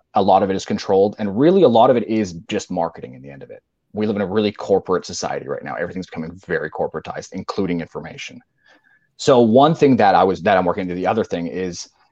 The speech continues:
a research organization which is going to check political narrative, just basically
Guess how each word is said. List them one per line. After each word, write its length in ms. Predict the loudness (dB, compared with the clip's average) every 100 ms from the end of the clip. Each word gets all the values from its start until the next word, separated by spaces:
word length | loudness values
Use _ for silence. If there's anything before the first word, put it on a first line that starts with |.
| _
a 80 | -4
research 420 | 2 2 2 -2
organization 800 | 0 -2 -2 -4 -4 -4 -6 -8 -10 _ _ _ _ _ _ -6
which 420 | 0 0 -2 -4
is 180 | -4 -2
going 160 | -2
to 80 | -2
check 320 | -2 -2 -2
political 400 | -2 0 0 -2
narrative, 400 | -4 -2 0 -2
just 240 | -4 -6 0
basically 680 | 0 0 -2 -2 -4 -4